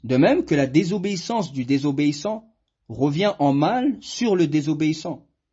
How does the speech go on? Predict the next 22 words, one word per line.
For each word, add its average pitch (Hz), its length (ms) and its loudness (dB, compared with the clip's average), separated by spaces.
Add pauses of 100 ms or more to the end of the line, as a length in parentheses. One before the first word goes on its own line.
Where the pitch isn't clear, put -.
(1160)
L'obéissance 190 960 0 (560)
de 127 140 0
celui 165 320 2
qui 214 120 -6
obéit 208 360 4
à 185 100 4
Allah 220 440 0 (360)
ne 139 120 2
profite 165 460 -2
en 156 80 2
rien 175 220 0
à 151 80 2
Allah, 120 400 -4 (760)
comme 127 200 2
la 131 140 2
désobéissance 170 1080 0
de 123 140 -4
celui 156 340 -4
qui 170 140 -8
désobéit 156 420 2
à 139 60 2
Allah 147 420 -2